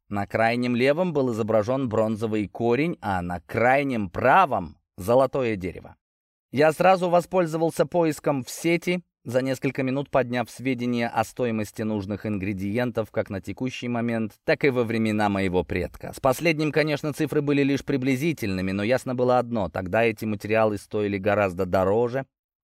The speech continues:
ведь встречались реже. Добыть их можно было только в разломах и далеко не всех.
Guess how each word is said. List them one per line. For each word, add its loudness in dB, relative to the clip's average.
ведь -6
встречались -4
реже. -2
Добыть 2
их -4
можно 0
было 2
только 0
в -4
разломах 0
и -4
далеко -4
не -4
всех. -14